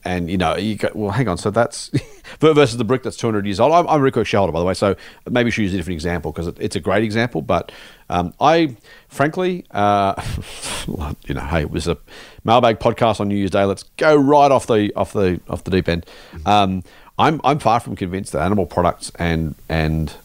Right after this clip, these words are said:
um, and wood aren't some of the most environmentally responsible ways to actually go about living our lives, right? So if I have a good pair of leather boots that A, last me ten years,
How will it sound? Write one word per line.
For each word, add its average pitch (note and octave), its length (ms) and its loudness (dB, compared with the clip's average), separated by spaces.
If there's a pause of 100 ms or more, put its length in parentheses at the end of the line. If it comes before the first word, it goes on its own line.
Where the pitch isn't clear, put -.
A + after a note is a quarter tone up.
(160)
um, D2 420 0 (840)
and F#2 260 0 (100)
wood F2+ 360 0 (260)
aren't F2+ 260 0 (100)
some F#2 160 0
of D#2+ 80 -2
the E2 80 0
most E2 460 -4
environmentally F2 520 0
responsible E2 480 -2
ways D#2 220 4
to - 220 -8
actually E2 420 -2
go D#2 160 2
about D#2+ 240 2
living E2 180 -2
our D2+ 120 -2
lives, D#2 320 -2
right? D#2 180 -2 (260)
So G2+ 340 0 (100)
if G2+ 100 -6
I B2 140 2
have G#2 180 -2
a F2 100 -4
good G2 160 -4
pair G2 120 -2
of E2+ 80 0
leather E2+ 160 0
boots F2+ 240 -2
that - 160 -6
A, G#2 100 4
last F#2+ 340 2
me F2 80 -6
ten E2+ 200 -4
years, D#2+ 400 -6